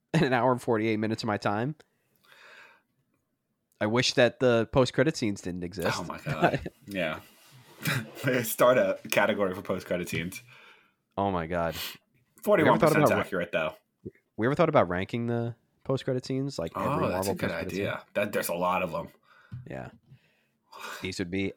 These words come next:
Speaker 1: at the bottom.
Speaker 2: Yeah, these would be terrible.
Speaker 1: Bottom one, <laughs> second post-credit scene of Morbius, second to last, the first cre-,
Speaker 2: Are we
Speaker 1: post-credit
Speaker 2: counting
Speaker 1: scene.
Speaker 2: trailers?
Speaker 1: No.
Speaker 2: If
Speaker 1: That's not, that
Speaker 2: trailer,
Speaker 1: doesn't
Speaker 2: if post-credit trailers are involved,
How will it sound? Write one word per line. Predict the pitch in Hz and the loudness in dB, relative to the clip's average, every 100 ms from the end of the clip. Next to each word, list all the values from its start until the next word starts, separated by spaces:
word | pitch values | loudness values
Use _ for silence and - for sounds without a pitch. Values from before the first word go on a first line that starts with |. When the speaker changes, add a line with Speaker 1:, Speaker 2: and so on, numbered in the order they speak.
| - | -8
Speaker 1:
at | 82 - _ - | -10 -10 _ -18
the | 98 92 | -6 -4
bottom. | 82 69 - - | -4 -8 -10 -8
Speaker 2:
Yeah, | 92 80 | -6 -4
these | 76 71 | -6 -8
would | 53 | -10
be | |
terrible. | - 52 57 60 | -10 -10 -8 2
Speaker 1:
Bottom | 107 113 123 | 4 6 6
one, | 131 - 175 170 | 8 8 8 4
<laughs> | |
second | - - 127 131 131 - - | 0 2 2 2 -2 -4 -4
post-credit | 147 160 - 123 117 | 0 0 0 -2 -2
scene | 120 | -4
of | 117 | -2
Morbius, | 117 120 131 - - - - _ - | 0 0 0 -2 -12 -12 -16 _ 0
second | 151 113 117 | 4 4 2
to | |
last, | 107 104 120 - | 2 2 0 -2
the | 131 | -4
first | - 87 - | 0 -2 -2
cre-, | - | 0
Speaker 2:
Are | 120 | 2
we | 120 | 4
Speaker 1:
post-credit | 120 120 117 | 4 4 2
Speaker 2:
counting | 120 | 0
Speaker 1:
scene. | 135 | 0
Speaker 2:
trailers? | 107 98 98 104 127 - - _ _ _ _ _ _ _ _ _ _ _ _ _ _ _ _ | 2 2 2 2 0 -6 -10 _ _ _ _ _ _ _ _ _ _ _ _ _ _ _ _
Speaker 1:
No. | 98 - - - _ | -10 -10 -14 -20 _
Speaker 2:
If | - 113 | -2 -2
Speaker 1:
That's | - | 0
not, | 131 | 4
that | |
Speaker 2:
trailer, | 120 127 | 6 6
Speaker 1:
doesn't | 135 - | 6 2
Speaker 2:
if | 110 - | 0 -4
post-credit | 123 123 - 135 139 139 | 0 0 2 2 2 0
trailers | - 104 95 98 101 | -8 -2 2 2 2
are | 101 95 | 0 -2
involved, | 92 87 92 104 | 0 2 2 0